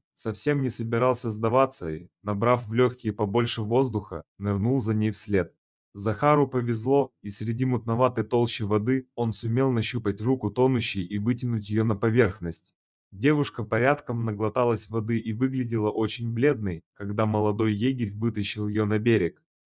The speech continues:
Захар, понимая, что жизнь незнакомки висит на волоске, принялся оказывать необходимую при утоплении первую помощь.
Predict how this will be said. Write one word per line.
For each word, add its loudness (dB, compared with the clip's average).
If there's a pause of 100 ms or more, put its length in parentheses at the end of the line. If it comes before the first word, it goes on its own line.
Захар, 0 (160)
понимая, 0 (120)
что -6
жизнь 0
незнакомки 0
висит -6
на -2
волоске, 0 (160)
принялся 0
оказывать 0
необходимую 0
при -2
утоплении 0
первую 2
помощь. 0